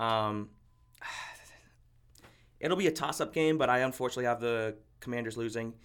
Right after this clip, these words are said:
Um, so I'm gonna, uh, yeah, losing. So now they are seven and six. Yes, that is a three-game losing streak.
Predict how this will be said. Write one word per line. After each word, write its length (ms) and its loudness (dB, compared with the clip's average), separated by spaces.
Um, 420 2
so 120 -4
I'm 80 -4
gonna, 140 -8
uh, 180 0
yeah, 180 -2
losing. 600 2
So 160 -10
now 160 2
they 160 4
are 160 2
seven 380 2
and 80 -6
six. 320 -8
Yes, 220 -4
that 140 2
is 120 -4
a 40 -6
three-game 540 -2
losing 240 -4
streak. 340 -8